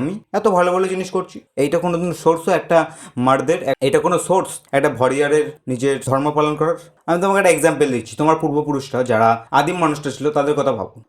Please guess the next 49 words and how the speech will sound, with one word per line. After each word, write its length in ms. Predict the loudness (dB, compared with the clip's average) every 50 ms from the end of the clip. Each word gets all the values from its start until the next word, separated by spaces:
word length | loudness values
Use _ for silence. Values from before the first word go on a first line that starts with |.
| _
তাদের 200 | 0 2 2 0 -2 0
যদি 100 | -2 0 -2
এই 60 | 0 2 2
বয়সে 220 | 2 2 2 2 2
থাকতো, 180 | 2 0 0 -2 0
তারা 140 | 2 2 2 0 -4
পনেরো 200 | -4 -4 -4 -2
থেকে 120 | -2 -2 -2
কুড়ি 120 | -2 -6 -4 -4
বছর 200 | -4 -6 -2 -2
তারা 100 | -2 -2 -2 -4
কি 60 | -2 -2
করতো? 220 | -2 -2 0 -4 -8 -8 -8 _ -2 -2
এই 60 | 0 0 2
বয়সটা 300 | 2 2 2 2 0 -2 -2 -2
তাদের 180 | 0 0 0 0 0
বিয়ে 180 | -2 -2 -2 0 -2
হয়ে 160 | -2 -4 -6
যেত। 140 | -10 -16 -16 -18 -20 -20 _ _ _ 0 4
I 40 | 4
hope 120 | 4 4 4
তুমি 100 | 0 -2 -2
বুঝতে 200 | -2 -4 0 0 2 2
পারছো 220 | 2 0 0 -6 -2 0
পয়েন্টটা 280 | 0 0 0 -2 -4 -6 -6
কি। 100 | -10 -14 -14 _ _ _ _
তাদের 220 | 0 2 2 0 -2 0
বিয়ে 160 | 0 2 4 4 4
হয়ে 120 | 4 2 0
যেত, 140 | 0 -2 -4 -6 _ 0
তারা 140 | 0 0 0
কি 60 | -2 2 2
করতো? 220 | 0 0 0 -8 -14 -14 _ _ _ _
তারা 120 | 0 0 0
কি 60 | 0 0
তোমার 140 | -2 0 0
মতো 120 | 0 -2 -2 -2
মোট 120 | -2 -4 -4 0 0
মারতো, 180 | 0 0 0 -4 -6
Instagram 280 | -6 -4 -4 -4 -4 -4 -6
স্ক্রল 180 | -4 -4 -4 0 0
করতো? 180 | 0 0 0 0 0 2
তারা 140 | 4 2 2 0
কি 100 | -4 -6 -6 -8 -14 -20 _ -2
মুভি 160 | -2 0 0 4 2
দেখতো? 240 | 2 2 2 -6 -6 -6 -8 _ _ _ -2
তারা 120 | -2 0 0 -2
কি 60 | 0 0
করতো? 220 | 0 -2 -2 -8